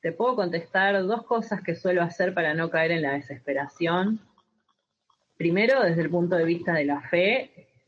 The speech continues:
me arrodillo a orar. Yo siempre clamo al Padre Celestial para que, para no llegar al punto de, de esos sentimientos de desesperación. Es lo primero que hago, ¿no? Me encomiendo a Él.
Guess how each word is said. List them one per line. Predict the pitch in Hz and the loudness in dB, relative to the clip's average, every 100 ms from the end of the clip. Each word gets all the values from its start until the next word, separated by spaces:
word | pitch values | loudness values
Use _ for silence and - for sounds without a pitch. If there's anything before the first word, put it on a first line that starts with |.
| - | -6
me | 143 | -2
arrodillo | 147 151 165 170 147 | 0 0 -2 -2 -2
a | |
orar. | 139 135 135 143 _ _ _ _ _ - | 0 0 -2 -6 _ _ _ _ _ -6
Yo | 139 175 180 | -4 -2 -4
siempre | 185 185 185 | -4 0 0
clamo | 170 165 160 | 0 -2 0
al | 151 | -2
Padre | 151 151 160 | 0 -2 -2
Celestial | 127 143 143 165 170 | -4 -4 -2 0 0
para | 170 151 139 | 0 0 -2
que, | 135 135 127 - _ _ _ _ _ - | -4 -4 -6 -12 _ _ _ _ _ -2
para | 165 170 | 0 2
no | 208 | 2
llegar | 214 196 208 | 2 2 4
al | 214 202 | 2 2
punto | 208 214 226 | 2 2 2
de, | 202 160 156 | 2 2 2
de | |
esos | 165 180 | 0 0
sentimientos | 180 151 160 170 175 | 0 -2 0 -2 0
de | 165 | 0
desesperación. | 147 123 147 - 147 147 - 190 202 262 294 - _ _ _ _ _ _ _ _ _ _ - | 0 -2 -4 0 -2 -2 -2 0 2 0 -4 -8 _ _ _ _ _ _ _ _ _ _ -8
Es | 170 | -2
lo | 180 175 | 0 2
primero | 170 170 165 - | 2 2 0 -2
que | 147 | -4
hago, | 139 139 - _ _ 156 | -4 -6 -10 _ _ -10
¿no? | 165 196 | -6 -4
Me | 180 151 | -2 -4
encomiendo | 147 151 160 160 156 | -2 -2 -2 -2 0
a | 147 | 0
Él. | 143 135 | -2 -4